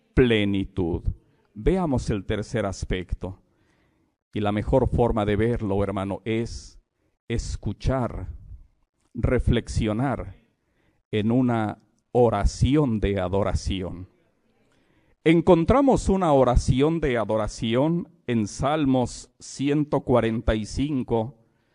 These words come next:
del verso uno en adelante. Escuchemos, hermano, el contenido de una oración de adoración. Dice, dice el adorador,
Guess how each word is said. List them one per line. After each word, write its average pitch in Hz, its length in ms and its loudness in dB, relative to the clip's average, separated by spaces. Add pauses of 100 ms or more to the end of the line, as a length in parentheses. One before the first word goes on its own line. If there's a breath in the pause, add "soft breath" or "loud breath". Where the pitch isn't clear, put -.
(160)
del 117 280 2
verso 131 420 0
uno 113 640 0
en 107 160 -4
adelante. 95 760 -6 (560)
Escuchemos, 127 880 -2
hermano, 98 480 -2 (680)
el 127 340 0
contenido 120 1200 0 (420)
de 104 300 0
una 127 680 0
oración 113 840 -2
de 104 460 -4
adoración. 101 1040 -2 (720)
Dice, 107 800 0 (380)
dice 120 600 0
el 107 120 -2
adorador, 104 720 -4